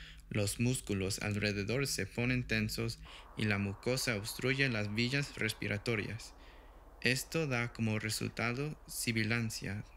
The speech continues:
tos, falta de aire o la sensación de tener el pecho oprimido. Como trabajador comunitario de salud, es posible que algunos clientes le describan estos síntomas.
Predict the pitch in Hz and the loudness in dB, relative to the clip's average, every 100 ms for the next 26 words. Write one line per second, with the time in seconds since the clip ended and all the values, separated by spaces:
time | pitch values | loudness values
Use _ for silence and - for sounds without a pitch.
0 | - 117 107 113 - - - - - - | -4 0 0 -2 -8 -12 -20 -20 -16 0
1 | 117 123 131 123 - 107 110 135 - - | 0 2 2 2 2 2 4 0 -4 -20
2 | - - 110 104 - 107 98 98 117 117 | -10 0 2 2 2 0 2 0 2 2
3 | 127 110 98 98 98 95 113 110 139 - | 2 0 0 0 0 0 -2 -2 -2 0
4 | 110 104 101 101 101 92 104 - - - | -2 0 0 2 0 -2 -6 -12 -20 -20
5 | - - 123 117 113 113 110 104 107 127 | -20 -2 2 2 2 2 2 2 2 0
6 | 170 - 123 104 98 110 135 147 104 - | 0 2 2 2 4 4 4 4 2 2
7 | 98 95 113 165 - - - - 117 139 | 2 2 2 0 -4 -14 -16 2 6 6
8 | - 180 - 151 113 107 101 101 104 131 | 4 2 4 4 4 4 4 4 4 2
9 | 95 - 113 110 104 101 98 - 104 98 | 2 2 4 6 4 2 0 4 4 6
10 | 98 - 131 131 104 107 98 95 123 113 | 2 4 4 4 2 0 -2 0 2 2
11 | 90 87 101 - | 0 -2 -4 -8